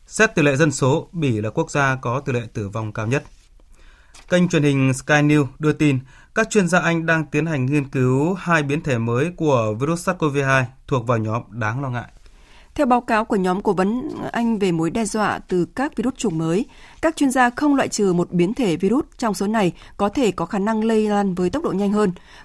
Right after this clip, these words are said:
Speaker 2: cũng như có thể kháng lại tác dụng của các loại vaccine ngăn ngừa covid mười chín hiện nay. Tuy nhiên, cho đến nay,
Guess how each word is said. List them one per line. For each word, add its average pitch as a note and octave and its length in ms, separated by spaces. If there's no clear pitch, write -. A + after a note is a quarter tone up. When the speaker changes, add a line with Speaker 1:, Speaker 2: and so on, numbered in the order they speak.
Speaker 2:
cũng A#3 160
như C#4+ 200
có A3 160
thể G3 200
kháng G3 340
lại C4 160
tác D#4 180
dụng E3+ 360
của F3 160
các B3+ 140
loại C4+ 160
vaccine B3 400
ngăn G#3+ 140
ngừa F#3+ 200
covid B3 240
mười F#3+ 100
chín E3+ 160
hiện G3+ 160
nay. F#3 220
Tuy C#4 100
nhiên, C4+ 200
cho B3+ 120
đến G#3+ 160
nay, B3 200